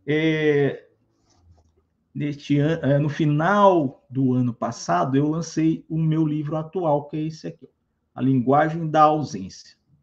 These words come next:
tá? É um livro, como vocês podem ver, muito mais denso, bem grosso, né? Ele tem mais de cento e quatorze poemas, ele tem mais de duzentas e dezessete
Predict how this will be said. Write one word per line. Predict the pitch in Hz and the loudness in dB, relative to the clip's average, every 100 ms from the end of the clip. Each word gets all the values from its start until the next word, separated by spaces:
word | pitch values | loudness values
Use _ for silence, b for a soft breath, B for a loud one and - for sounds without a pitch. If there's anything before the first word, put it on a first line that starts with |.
| _ _ - | _ _ -8
tá? | 123 151 160 _ _ _ - | -4 -4 -8 _ _ _ -4
É | 127 | -2
um | 156 | 0
livro, | 151 151 127 113 107 _ _ _ _ _ _ _ | 0 0 -2 -2 -6 _ _ _ _ _ _ _
como | 117 127 | -4 0
vocês | 135 135 135 | 0 0 0
podem | 135 131 131 | 2 2 2
ver, | 123 135 | 4 4
muito | 143 202 202 | 4 0 -2
mais | 156 147 131 | 0 2 0
denso, | 113 120 123 151 - | 0 2 2 0 -6
bem | 139 131 147 | 0 0 0
grosso, | 127 120 120 160 - 123 | -2 -2 -2 -2 -4 -4
né? | 139 180 | -4 -2
Ele | 120 135 | 0 0
tem | - 135 139 | 2 2 4
mais | 123 123 185 185 | 2 0 -2 -4
de | 156 151 | -6 -10
cento | - - 143 143 135 | -8 -4 -4 -4 -8
e | |
quatorze | 135 117 - 120 110 | -6 -6 -6 -8 -8
poemas, | 104 98 92 90 120 139 156 151 143 139 139 - _ _ _ - | -12 -20 -16 -10 -6 -4 -2 -2 -2 -4 -8 -20 _ _ _ -4
ele | 123 139 | 0 0
tem | - 135 139 143 139 127 113 | 0 -4 -2 0 0 -2 -4
mais | - 160 170 | -4 -4 -4
de | 160 | -6
duzentas | 135 131 120 139 139 131 120 | -4 -4 -2 -2 -4 -6 -4
e | 117 | -6
dezessete | 113 110 117 - 101 101 | -8 -6 -8 -6 -8 -8